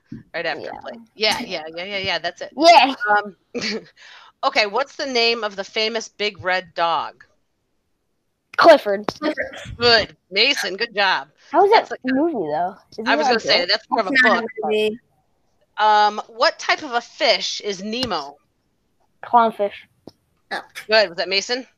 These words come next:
Speaker 2: Yeah.
Speaker 1: Yes. Okay, I wasn't looking right at that second. Um, what is the name of Shrek's princess?
Speaker 2: No idea.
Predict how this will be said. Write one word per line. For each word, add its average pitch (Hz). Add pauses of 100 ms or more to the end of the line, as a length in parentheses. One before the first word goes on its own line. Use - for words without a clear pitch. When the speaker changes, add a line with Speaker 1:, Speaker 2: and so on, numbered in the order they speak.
(320)
Speaker 2:
Yeah. 196 (500)
Speaker 1:
Yes. -
Okay, -
I 117
wasn't 147
looking 131 (180)
right 107
at -
that -
second. - (380)
Um, 185 (1800)
what 247
is 330
the 311
name 226
of 180
Shrek's - (100)
princess? - (580)
Speaker 2:
No 220
idea. -